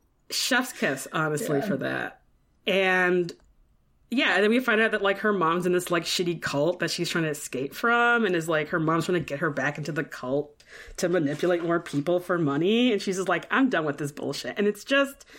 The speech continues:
Speaker 1: it's so, it's just so good to have this sort of nuanced, and it's like, this isn't anything that relates to Wednesday or the mystery really at all. It's just like,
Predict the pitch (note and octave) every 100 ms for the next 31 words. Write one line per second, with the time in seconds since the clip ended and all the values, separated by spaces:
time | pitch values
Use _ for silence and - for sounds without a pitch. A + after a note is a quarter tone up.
0 | - - _ _ _ _ C4+ C4 - D4
1 | C#4 D4 D4 D4 D4+ - _ _ _ _
2 | _ _ _ _ B3 B3+ C4+ C#4 C4 G3
3 | B3+ - - F#3 F#3 F#3 F3+ F3+ G3 F3
4 | F3 D#3+ - _ - _ F3+ F3 F3+ F#3+
5 | G3 G3 F3+ F3 F3 - - G#3+ A3+ C4
6 | B3+ C4+ E4 D#4+ B3 A#3+ A#3+ A#3 G3+ F#3+
7 | E3+ F#3 F#3 F3+ F3+ - F3+ D#3+ D#3 E3+
8 | - D#3+ D#3 D3+ D3 D3+ - D3+ C#3+ C#3+
9 | C#3 D#3+ F#3+ C#3 C3+ F3 - D#3 C3+